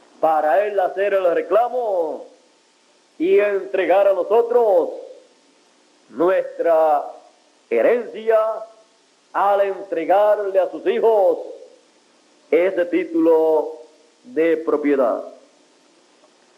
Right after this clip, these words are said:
Así es que no llores, regocíjate, porque eres un vencedor, juntamente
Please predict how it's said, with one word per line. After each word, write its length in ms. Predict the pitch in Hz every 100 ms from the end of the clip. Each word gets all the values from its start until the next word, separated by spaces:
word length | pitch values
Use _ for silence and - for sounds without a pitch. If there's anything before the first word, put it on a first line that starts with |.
| _ _ -
Así 300 | 185 - 226
es 100 | -
que 400 | 190 156 117 90 - _ _ _ _ _ _ _ _ _ _ _ _ _ _ _ _ _ _ _ _ _ _ 117
no 840 | 127 214 233 233 233 240 233 226 - - _ _ _ _ _ -
llores, 360 | 190 175 - 95 - - _ _ _ _ - - - -
regocíjate, 1400 | 165 208 220 220 214 190 330 302 220 180 160 135 120 101 - - - - -
porque 640 | 233 254 262 254 254 240
eres 760 | 254 381 359 320 294 269 247 214 - _ _ _
un 340 | 370 466 349 -
vencedor, 1000 | 277 269 269 262 269 285 285 214 196 185 175 160 - -
juntamente 840 | 370 330 - 269 262 359 302 339